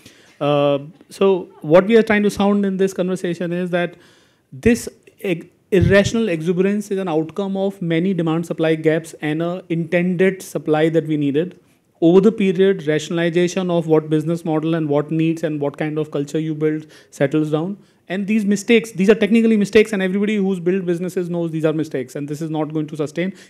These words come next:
Even the board members would have said it. But what do I do if I leave this guy on that side? Do you think you would have bought Waze for ten billion dollars if it is a mapping company and you own Google Maps? "Oh, I have to block that guy from going there, my friend, because otherwise those guys will make most of it, not me."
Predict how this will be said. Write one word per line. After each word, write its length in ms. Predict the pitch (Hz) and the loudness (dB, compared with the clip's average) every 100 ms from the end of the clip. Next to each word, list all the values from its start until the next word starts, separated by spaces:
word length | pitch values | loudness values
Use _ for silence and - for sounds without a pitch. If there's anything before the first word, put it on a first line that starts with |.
| - | -4
Even 340 | 190 226 233 | 0 2 0
the 220 | 214 214 185 | 0 0 0
board 240 | 170 202 | 4 4
members 360 | 196 185 185 185 | 4 2 2 2
would 100 | 160 | 0
have 120 | 156 | 2
said 200 | 156 135 | 0 -2
it. 160 | 139 - - _ | -4 -8 -20 _
But 280 | 127 202 190 | 0 2 2
what 260 | 170 175 185 | 0 0 2
do 100 | 208 | 2
I 140 | 190 | 2
do 220 | 165 226 190 | 2 4 4
if 160 | 175 | 4
I 80 | 185 | 2
leave 240 | 175 202 | 2 0
this 160 | 190 170 | 0 0
guy 160 | 180 185 | 0 -2
on 140 | 175 | 0
that 180 | 180 190 | -2 0
side? 320 | 170 147 147 - _ - | -2 -4 -6 -16 _ -2
Do 80 | 202 | 0
you 60 | 262 | 2
think 220 | 262 240 | 0 0
you 100 | 226 | 0
would 100 | 220 | 2
have 160 | 220 | 0
bought 280 | 170 175 190 | 2 2 0
Waze 300 | 147 170 180 | 0 2 2
for 120 | 180 | -2
ten 220 | 160 170 160 | -4 -4 -2
billion 260 | 165 175 | -4 -2
dollars 340 | 180 202 220 208 - | -2 -2 -4 -6 -6
if 200 | 165 165 | -4 -4
it 100 | 165 | -4
is 120 | 160 | -4
a 40 | |
mapping 320 | 156 156 175 | -4 -6 -6
company 300 | 170 160 180 | -6 -6 -6
and 100 | 170 | -8
you 140 | 160 160 | -4 -4
own 140 | 160 | -2
Google 220 | 160 165 | -2 -2
Maps? 300 | 170 190 196 - | -2 -6 -8 -4
"Oh, 60 | 226 | 0
I 80 | |
have 100 | 208 | 0
to 100 | 220 | 0
block 300 | 185 196 202 | 2 4 4
that 160 | 202 185 | 0 0
guy 180 | 185 202 | 0 0
from 240 | 196 190 | -2 -2
going 240 | 175 190 175 | 0 0 0
there, 240 | 196 202 | 0 0
my 160 | 175 147 | -4 -8
friend, 400 | 165 208 160 156 | -8 -8 -10 -12
because 240 | 156 175 185 | -8 -8 -4
otherwise 380 | 175 202 196 147 | -2 0 -2 2
those 180 | 190 | 2
guys 240 | 196 202 185 | 2 0 0
will 140 | 175 | -2
make 200 | 165 160 | -2 -4
most 240 | 156 147 156 | -4 -8 -8
of 160 | 147 | -12
it, 100 | 185 | -14
not 220 | 156 147 | -12 -12
me." 180 | 139 127 | -14 -18